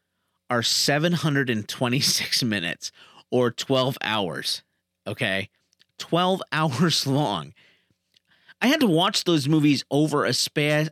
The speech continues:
a space of five days, six days,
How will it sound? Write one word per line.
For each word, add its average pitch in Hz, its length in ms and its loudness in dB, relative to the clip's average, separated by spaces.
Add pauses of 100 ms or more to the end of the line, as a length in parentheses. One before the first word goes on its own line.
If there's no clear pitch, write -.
a 135 120 -2
space 147 360 0
of 110 160 -2
five 143 600 -2
days, 120 440 -2
six - 240 -2
days, 120 520 -4